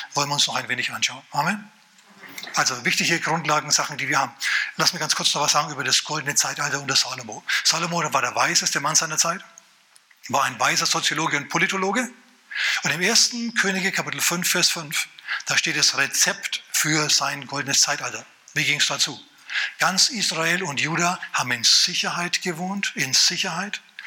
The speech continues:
Sicherheit vor äußeren Feinden durch ein starkes Militär, Sicherheit vor inneren Feinden durch eine starke Justiz und eine gute Polizei.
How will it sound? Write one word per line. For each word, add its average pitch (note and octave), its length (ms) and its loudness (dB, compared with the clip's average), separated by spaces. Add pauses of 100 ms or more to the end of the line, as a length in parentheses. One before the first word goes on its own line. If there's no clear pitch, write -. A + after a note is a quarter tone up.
Sicherheit D3+ 420 2
vor - 140 -2
äußeren E3 420 2
Feinden E3 380 0
durch D3 140 0
ein C3+ 80 2
starkes C3+ 400 0
Militär, C3+ 440 -2 (260)
Sicherheit C#3+ 580 2 (340)
vor - 240 0
inneren E3 340 2
Feinden D#3 380 2
durch C#3 160 0
eine C3 160 -2
starke C#3 320 -4
Justiz C3+ 420 0
und C#3 60 -6
eine C3 180 -4
gute C3+ 220 -4
Polizei. C#3 560 -4